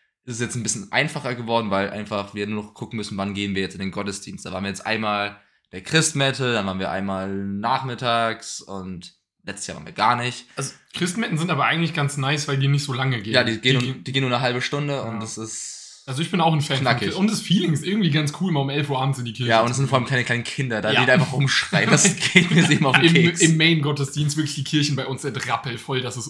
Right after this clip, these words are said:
Speaker 3: unnormal.
Speaker 2: Also geht ihr beide noch regelmäßig an Weihnachten in den Gottesdienst?
Speaker 3: Ja. Also
Speaker 1: Ja,
Speaker 3: eigentlich
Speaker 1: also
Speaker 3: war bisher nur einmal nicht.
Speaker 1: Ich war jetzt die letzten zwei Jahre nicht, aber ich hab's dieses Jahr so gemerkt, so dass irgendwie was gefehlt hat, weil es einfach zu diesem Ritual dazugehört.
Speaker 2: Krass.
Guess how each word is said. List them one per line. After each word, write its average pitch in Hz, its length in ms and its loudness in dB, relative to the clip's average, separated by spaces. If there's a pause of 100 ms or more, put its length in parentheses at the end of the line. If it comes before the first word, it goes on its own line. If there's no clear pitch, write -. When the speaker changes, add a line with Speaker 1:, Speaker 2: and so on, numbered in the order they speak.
(100)
Speaker 3:
unnormal. 127 680 -2
Speaker 2:
Also 147 180 4
geht 180 200 2
ihr 131 140 0
beide 160 360 4
noch 156 380 -2 (1200)
regelmäßig 165 640 4
an 139 220 0
Weihnachten 127 720 -2
in 120 120 -6
den 120 120 -4
Gottesdienst? 113 500 -10
Speaker 3:
Ja. - 40 -20 (100)
Also 113 160 -4
Speaker 1:
Ja, - 40 -2
Speaker 3:
eigentlich 156 180 6
Speaker 1:
also 139 100 2
Speaker 3:
war 147 80 2
bisher 139 200 2
nur 139 220 2
einmal 123 460 -2
nicht. 104 400 -14
Speaker 1:
Ich - 120 -8
war 113 80 0
jetzt 110 200 -6
die 107 40 -6
letzten 107 320 -6
zwei 92 400 -6
Jahre 98 340 -6
nicht, 110 260 -8
aber 101 220 -4
ich 101 120 -8
hab's - 180 -8
dieses 131 240 -4
Jahr 117 180 2
so 117 120 -6
gemerkt, 123 340 -2
so 113 60 -6
dass 113 140 -6
irgendwie 131 260 -6
was 120 140 -6
gefehlt 113 440 0
hat, 90 120 -6
weil 107 80 0
es - 60 -8
einfach 117 180 -2
zu - 160 -6
diesem 117 180 -6
Ritual 113 480 4
dazugehört. 95 720 -8 (320)
Speaker 2:
Krass. - 380 -14